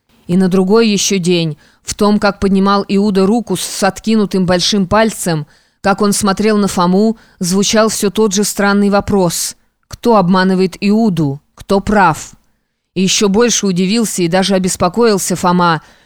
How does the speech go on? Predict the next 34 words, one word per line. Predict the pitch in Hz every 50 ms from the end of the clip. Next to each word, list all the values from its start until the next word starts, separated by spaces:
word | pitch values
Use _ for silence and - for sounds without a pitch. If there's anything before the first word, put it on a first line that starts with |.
| _ -
когда | - 185 196 180 202
вдруг | 196 180 185 202 202 -
ночью | 202 208 220 214 - - 214 196
зазвучал | 170 190 180 190 190 180 - 214 190 185
громкий | 185 170 175 170 202 214 214 208 208 - 208 202 196 - - - - _
и | - 196
как | - 196 185 170
будто | 175 202 226 - - 208
радостный | 196 202 214 226 202 196 - - 214 208 202
голос | 185 208 214 208 202 190 - -
Иуды: | 208 220 226 240 240 214 175 165 170 156 143 143 - _ _ _ _ _ _ -
тогда | 190 190 180 180 214 214
не | 220 226
будет | 202 214 254 240 196 185 170 -
Иуда | - 196 202 220 240 196 185 180
Искариота, | 170 - - - 185 185 196 190 190 185 170 - 170 156 147 143 - _ _ _ _ _
тогда | - 180 190 180 214
не | 214 208 208
будет | 196 208 220 202 214 - -
Иисуса, | 214 208 208 - - - 254 233 - - - 165 151 143 139 - _ _ _
тогда | - 196 196 190 202 202
будет | 196 208 220 208 214
Фома, | - - - 214 208 208 214 208 175 165
глупый | 170 170 180 185 175 202 202 180
Фома. | - 202 185 190 202 208 214 185 151 143 - _ _ _ _ _ _ _
Хотелось | - - 202 190 196 - 240 240 233 220 - -
ли | 214 202
тебе | - 208 185 220 214
когда-нибудь | 220 196 185 170 214 226 233 214 196 180 170 165 151
взять | 151 151 180 220 220 185
землю | 170 175 208 226 214 196 180 170
и | 165
поднять | - 185 185 170 185 208 220 214 - -
её, | 180 175 156 170 165 160 151